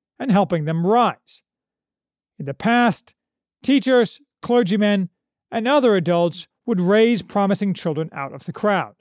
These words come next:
Not anymore. Now that's either forgotten, in that the mere existence of superior merit or excellence is denied, or forbidden,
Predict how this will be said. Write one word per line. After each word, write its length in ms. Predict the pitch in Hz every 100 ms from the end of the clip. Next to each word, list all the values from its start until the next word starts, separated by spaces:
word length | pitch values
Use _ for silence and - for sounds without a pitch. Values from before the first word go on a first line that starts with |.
| _ _ _ _ _ _ _ _ _ -
Not 320 | 196 240 277
anymore. 500 | 247 214 180 135 113 _ _ _ _ _ _ _ _ _ -
Now 240 | 180 220 214
that's 180 | 196
either 220 | 170 147 135
forgotten, 720 | 180 190 285 - 139 160 175 _ -
in 120 | 180
that 100 | 165
the 100 | 156
mere 440 | 156 165 214 208
existence 800 | 170 139 143 269 185 175 156 160
of 140 | - -
superior 560 | 175 - 233 214 202
merit 380 | 170 180 180 180
or 140 | - -
excellence 480 | 202 - 190 160 170
is 120 | 135
denied, 580 | 156 220 214 123 147 156 _ _ _ _ _ _ _ _ _
or 120 | 202 175
forbidden, 480 | 196 147 302 196